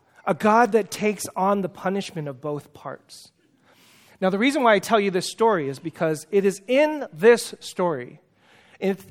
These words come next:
in this cutting of this covenant, that God says to him, "I am going to make a covenant with you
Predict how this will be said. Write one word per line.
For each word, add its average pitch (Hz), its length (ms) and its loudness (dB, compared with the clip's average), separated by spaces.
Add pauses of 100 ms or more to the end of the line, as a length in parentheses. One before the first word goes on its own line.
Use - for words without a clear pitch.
(120)
in 285 280 2
this 247 220 2
cutting 220 420 2
of 185 220 -4
this 180 180 -6
covenant, - 580 -12 (880)
that 190 240 2
God 233 380 4
says 226 680 0 (140)
to 185 220 -8
him, 127 480 -10 (840)
"I 214 280 6
am 214 400 -2
going 190 400 -4
to 190 220 -10
make 170 520 -4 (240)
a 165 220 -4 (120)
covenant 247 800 0
with 165 360 -10
you 269 480 -4